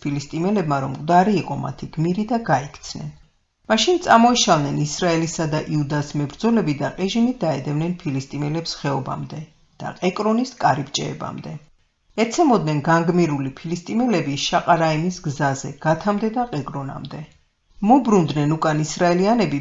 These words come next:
ფილისტიმელთა მდებარიდან და გაძარცვეს მათი ბანაკი. აიღო დავითმა ფილისტიმელის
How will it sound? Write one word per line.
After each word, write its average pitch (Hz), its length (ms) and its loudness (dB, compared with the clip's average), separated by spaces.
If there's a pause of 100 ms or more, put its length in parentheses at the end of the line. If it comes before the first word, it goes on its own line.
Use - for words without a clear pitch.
ფილისტიმელთა 185 760 0
მდებარიდან 156 800 2
და 143 160 -6
გაძარცვეს 202 640 -2
მათი 139 320 -4
ბანაკი. 139 440 -4 (560)
აიღო 226 360 6
დავითმა 160 480 2
ფილისტიმელის 156 720 -4